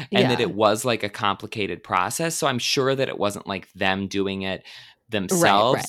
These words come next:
Speaker 2: right.
Speaker 1: Probably some advisor was like, "Hey, we can apply for this and get you twenty thousand dollars maybe." And they were like, "Oh, sure. Great. Go for it."
Speaker 2: <laughs>
Speaker 1: Um,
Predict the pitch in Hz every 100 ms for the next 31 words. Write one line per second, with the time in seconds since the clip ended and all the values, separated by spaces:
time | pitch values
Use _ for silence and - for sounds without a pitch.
0 | - - 120 117 120 117 - 110 104 85
1 | 90 98 110 104 101 90 143 135 110 110
2 | 104 110 127 139 101 95 98 98 - -
3 | 101 95 110 104 101 98 95 110 117 98
4 | 90 92 92 92 90 80 151 127 - 139
5 | 117 90 - - 107 71 104 104 87 82
6 | - - - - 175 123 131 123 120 117